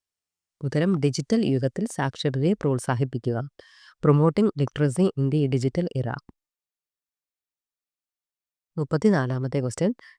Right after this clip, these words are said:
രണ്ടായിരത്തി ഇരുപത്തിയഞ്ചിലെ എഴുപത്തൊന്നാമത് നെഹ്റു ട്രോഫി വള്ളംകളിയിൽ കിരീടം നേടിയത്. ഉത്തരം വിയ്യപുരം ചുണ്ടൻ. മുപ്പത്തിയഞ്ചാമത്തെ ക്വസ്റ്റ്യൻ, വളർത്തുമൃഗങ്ങളെയും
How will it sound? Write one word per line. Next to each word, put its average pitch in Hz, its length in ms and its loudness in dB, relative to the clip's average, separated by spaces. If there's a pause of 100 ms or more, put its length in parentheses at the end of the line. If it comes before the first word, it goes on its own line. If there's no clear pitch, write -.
രണ്ടായിരത്തി 151 520 0
ഇരുപത്തിയഞ്ചിലെ 147 840 2
എഴുപത്തൊന്നാമത് 170 840 2
നെഹ്റു 151 420 0
ട്രോഫി 156 260 -2
വള്ളംകളിയിൽ 127 500 0
കിരീടം 151 480 0
നേടിയത്. 123 440 0 (840)
ഉത്തരം 156 420 0
വിയ്യപുരം 160 580 2
ചുണ്ടൻ. 120 320 -2 (3250)
മുപ്പത്തിയഞ്ചാമത്തെ 147 800 0
ക്വസ്റ്റ്യൻ, 165 360 -4 (340)
വളർത്തുമൃഗങ്ങളെയും 151 1080 0